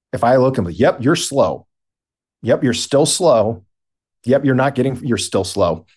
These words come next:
That doesn't help the situation versus saying,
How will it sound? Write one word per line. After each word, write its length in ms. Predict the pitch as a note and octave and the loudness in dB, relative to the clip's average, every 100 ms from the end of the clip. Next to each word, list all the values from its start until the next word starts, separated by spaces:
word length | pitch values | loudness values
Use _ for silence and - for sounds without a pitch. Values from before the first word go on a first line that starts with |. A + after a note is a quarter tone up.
| _ - | _ -2
That 200 | B2 D#3+ | 0 2
doesn't 200 | C3 G#2 | 0 2
help 240 | A2+ B2+ | 2 0
the 80 | A2+ | -2
situation 720 | - F2+ F#2+ G2+ A#2+ A#2 F2+ | -4 -6 -2 2 2 0 -4
versus 340 | G2 F#2 F#2+ - | -4 -4 -6 0
saying, 360 | G2+ F#2+ F#2+ | 0 0 -4